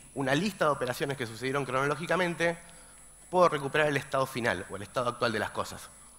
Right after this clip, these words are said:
Perfecto. Ya se habrán dado cuenta que Roberto es una computadora o funciona de la misma manera.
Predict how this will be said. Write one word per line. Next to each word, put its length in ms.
Perfecto. 460
Ya 140
se 80
habrán 200
dado 180
cuenta 300
que 180
Roberto 460
es 120
una 120
computadora 640
o 160
funciona 340
de 60
la 80
misma 160
manera. 340